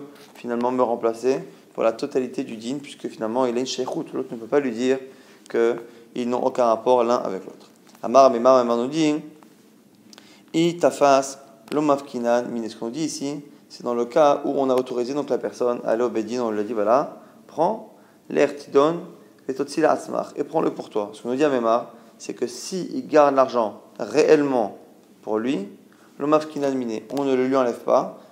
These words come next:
parce que même si, dans le fond, ce qu'on voulait, c'est qu'il aille réclamer l'argent pour moi, qu'il me le rende, et que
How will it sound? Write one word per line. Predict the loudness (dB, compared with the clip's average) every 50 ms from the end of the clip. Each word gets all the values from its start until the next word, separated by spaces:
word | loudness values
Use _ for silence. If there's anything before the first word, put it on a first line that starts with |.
| -20 -18
parce | -16 -10
que | -8 -4
même | -2 0 0 0 -2 -2
si, | -6 -10 -12 -12 -10 -10 -10 -10 -10 -14 -20 -20 -20 -20 -20 _
dans | -6 -2 -2 -2
le | -2
fond, | -2 -4 -2 -2 -2 -2 -4 -8 -16 -20 -20 -20 _ _ _ _ _
ce | -20 -14
qu'on | -10 -8 -6
voulait, | -4 0 2 2 2 2 0
c'est | -4 -8 -12
qu'il | -10 -8 -2 0 2
aille | 4 4 2 0
réclamer | -2 -4 -4 -2 -2 0 0
l'argent | 0 0 0 -2
pour | -6 -4 -4
moi, | -4 -4
qu'il | -6 -6 -6
me | -4 -2
le |
rende, | 0 2 4 4 2 2 -2 -8
et | -10
que | -6 -2 -2 0 0 0 -2